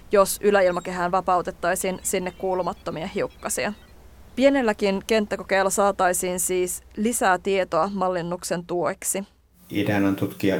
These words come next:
Speaker 2: ihan hyvin tavallaan pienessä skaalassa, että mitä tapahtuu, jos me viedään hiukkasia yläilmakehään tuonne jopa kahdenkymmenen kilometrin korkeuteen,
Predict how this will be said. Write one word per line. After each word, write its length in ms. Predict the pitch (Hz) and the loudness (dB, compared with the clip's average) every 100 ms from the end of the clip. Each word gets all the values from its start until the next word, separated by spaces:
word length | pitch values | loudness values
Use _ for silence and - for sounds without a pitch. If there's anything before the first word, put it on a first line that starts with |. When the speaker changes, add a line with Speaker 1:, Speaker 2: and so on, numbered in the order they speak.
| - | 0
Speaker 2:
ihan 260 | 95 95 82 - - - - - - - | -2 -2 -4 -12 -18 -18 -18 -20 -14 -2
hyvin 200 | 95 95 | 0 2
tavallaan 540 | 95 101 101 98 98 - - - - | 2 2 2 0 -2 -8 -18 -8 2
pienessä 400 | 120 120 110 - | 4 6 2 -2
skaalassa, 600 | - 107 101 104 - 127 - - - - - - - | 0 2 6 4 4 -2 -2 -14 -20 -20 -20 -20 -12
että 260 | - 90 - | -8 -4 0
mitä 200 | 98 98 | 2 2
tapahtuu, 640 | 95 92 90 - 104 95 - | 2 2 0 0 0 0 -4
jos 180 | 92 | -6
me 100 | - | -2
viedään 540 | 95 98 98 101 104 - - | 0 2 2 -2 -4 -8 -8
hiukkasia 480 | 104 101 - 110 113 117 - - - | -6 -4 -4 2 2 2 -8 -20 -6
yläilmakehään 800 | 95 113 113 107 107 101 107 101 - | 0 2 4 2 0 0 0 -2 -6
tuonne 260 | - 92 90 - - - | -4 -2 -2 -8 -18 -12
jopa 240 | - 90 90 | -6 -4 0
kahdenkymmenen 580 | 95 95 101 98 92 | 0 0 0 0 0
kilometrin 440 | 90 104 117 - 110 | 0 0 0 0 0
korkeuteen, 680 | 107 92 101 101 101 104 | 0 2 2 4 2 0